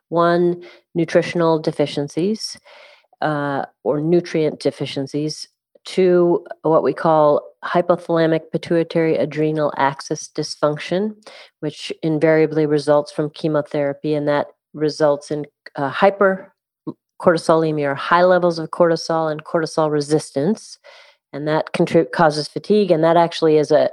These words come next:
independent prognostic factor for recurrence too. So I really pay attention to that, and you, there are ways to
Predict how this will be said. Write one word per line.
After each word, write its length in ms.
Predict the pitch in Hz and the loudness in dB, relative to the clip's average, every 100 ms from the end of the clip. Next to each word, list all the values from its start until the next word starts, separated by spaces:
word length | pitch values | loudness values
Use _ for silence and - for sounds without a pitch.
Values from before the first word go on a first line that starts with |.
| - | -2
independent 640 | 180 185 175 175 165 156 156 | 0 0 0 -2 0 -2 0
prognostic 800 | 151 151 156 160 - - 143 - | -2 0 0 0 -2 -4 -4 -4
factor 420 | - 147 - 139 | -2 -2 -2 -6
for 180 | - 147 | -2 -4
recurrence 600 | 135 - 185 151 - - | -2 0 2 2 -2 -4
too. 220 | 170 147 | -2 -2
So 180 | - 147 | 0 2
I 80 | 147 | 2
really 320 | 151 160 156 | 2 2 0
pay 220 | 156 156 | 0 -2
attention 400 | 151 151 - 143 | 0 -2 -2 -8
to 60 | 139 | -2
that, 260 | 139 175 - | 0 0 -2
and 200 | 151 147 | -6 -4
you, 140 | 147 160 | -4 -2
there 220 | 156 151 | 2 4
are 120 | 151 | 4
ways 300 | 156 147 139 | 2 0 -2
to 220 | - 143 | -2 -2